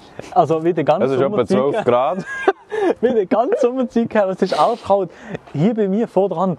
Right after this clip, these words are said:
Speaker 1: natürlich sind wir hier in Bern, steht noch eine Pride-Flagge mit Peace, wo drauf steht.
Speaker 2: Mhm.
Speaker 1: Ähm,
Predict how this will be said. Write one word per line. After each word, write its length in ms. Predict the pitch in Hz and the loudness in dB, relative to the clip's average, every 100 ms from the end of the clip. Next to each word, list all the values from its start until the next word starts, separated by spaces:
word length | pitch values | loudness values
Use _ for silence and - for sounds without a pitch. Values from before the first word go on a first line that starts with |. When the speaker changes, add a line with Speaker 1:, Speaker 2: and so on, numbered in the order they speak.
| - - | -8 -4
Speaker 1:
natürlich 380 | 156 127 202 202 170 | -2 2 2 0 -4
sind 120 | - 151 | -2 -2
wir 40 | |
hier 100 | 160 | -2
in 60 | 160 | -4
Bern, 300 | - 135 151 117 - - - - - - | -2 -2 -2 -8 -12 -20 -20 -20 -20 -16
steht 300 | - 147 127 | -2 -2 0
noch 160 | 139 139 | -2 -2
eine 60 | |
Pride-Flagge 800 | - 135 127 170 - 185 170 190 - | -4 0 0 0 0 -2 0 -6 -4
mit 200 | 127 117 | -6 -4
Peace, 400 | - 160 220 - 196 | -2 0 0 -6 -8
wo 160 | 175 | -6
drauf 240 | 170 170 160 | -4 -4 -2
steht. 240 | - 180 - - | -2 -2 -2 -2
Speaker 2:
Mhm. 360 | 120 117 135 143 | 0 0 -2 -2
Speaker 1:
Ähm, 380 | 127 127 123 | -2 -2 -4